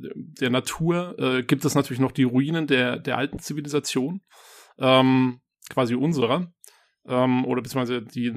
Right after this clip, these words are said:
noch ein bisschen weiter in die Zukunft fortgeschritten ist und dann aus irgendwelchen Gründen eben sich aufgelöst hat. Und, ähm, da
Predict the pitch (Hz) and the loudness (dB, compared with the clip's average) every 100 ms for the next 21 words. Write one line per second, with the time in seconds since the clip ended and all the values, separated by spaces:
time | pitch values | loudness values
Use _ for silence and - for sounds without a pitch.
0 | - - 98 - 113 123 123 127 127 - | -8 -14 -14 -12 -6 -4 -4 -6 -6 -2
1 | 123 120 - 123 127 143 131 127 - - | -2 -2 -4 -2 0 0 -2 -4 -6 -4
2 | 160 180 185 175 170 175 165 143 139 135 | 0 0 2 0 0 -2 -2 2 4 2
3 | 123 - 151 139 139 131 135 131 127 127 | 0 -2 0 0 2 2 2 2 0 0
4 | 123 - - 139 139 123 117 123 151 165 | -2 -4 -6 -4 -2 -2 -2 -4 -4 -6
5 | - 147 147 139 - - 127 123 123 123 | -4 2 4 2 0 0 4 4 2 0
6 | - 127 143 | 2 4 4